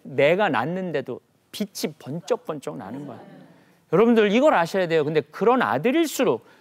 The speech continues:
더 여우 같은 며느리가 나타나서 낚아채가는 거예요. 네. 그날로 끝나는 거예요. 그 빛이 번쩍번쩍 나는 아들이 천년 만년 여러분들 옆에 살 것 같은데,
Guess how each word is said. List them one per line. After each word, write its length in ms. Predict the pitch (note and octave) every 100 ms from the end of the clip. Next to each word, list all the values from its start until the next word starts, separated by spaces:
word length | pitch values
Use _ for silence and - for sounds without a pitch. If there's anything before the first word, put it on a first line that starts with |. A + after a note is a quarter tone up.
| _ -
더 240 | D#3 C3+
여우 400 | C3 C#3 A3+ C#4+
같은 640 | C4 B3+ - - B3+ B3 -
며느리가 500 | C#3 C#3 D#3+ D3+ C#3
나타나서 420 | A#2 A2+ B2 A2
낚아채가는 680 | A2+ A#2 D#3+ - E3+ C#3 C3
거예요. 200 | C3+ A#2+
네. 1000 | A2 - - - - - - - C3+ A#2 - - - - G#4 -
그날로 400 | - A3 G#3+ F3 -
끝나는 440 | B3 A#3+ A3 G3+
거예요. 560 | F3 A#2 A2 A2+ A#2+ A2+ - - - - -
그 560 | A#3 C4+ C4 A3 A3+ - -
빛이 380 | - A#3+ - C4
번쩍번쩍 760 | F#3+ G#3 G#3 A#3+ A#3+ A3 A3+
나는 260 | G3+ F3 G3
아들이 340 | D#3+ E3+ F3+ -
천년 440 | - C4+ B3 A#3
만년 360 | F#3+ E3 E3+ D3+
여러분들 500 | C#3+ F3+ F3 E3+ D3
옆에 220 | C#3 D#3+
살 240 | C#3 C#3
것 120 | D#3+ E3+
같은데, 500 | C3+ - D3+ F#3+